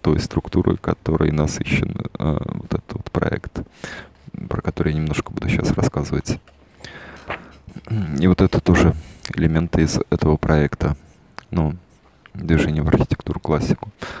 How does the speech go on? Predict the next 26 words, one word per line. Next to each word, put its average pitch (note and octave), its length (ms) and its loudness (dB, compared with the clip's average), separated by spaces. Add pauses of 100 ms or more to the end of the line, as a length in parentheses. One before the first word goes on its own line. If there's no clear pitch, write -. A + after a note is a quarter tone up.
(160)
А D#2+ 100 2
вот D#2 160 4
это, G2 340 4 (160)
это - 500 2 (220)
та D#2 200 4
история, - 400 0
когда D2+ 360 0
я D#2 160 2
искал - 540 0 (160)
Skyline. C#2+ 760 0 (1120)
То, E2 200 2
каким D#2+ 380 -4
образом D2+ 680 -2 (160)
работает D2+ 520 0 (260)
история D2+ 460 0
неба D#2 360 0 (140)
с - 100 -2
различных D2 600 -2 (140)
видов, D#2 320 0 (640)
как - 200 -8
она D#2+ 120 0
работает - 440 0
с - 80 -2
архитектурой, - 840 -2
с, - 260 -10
э, - 280 -4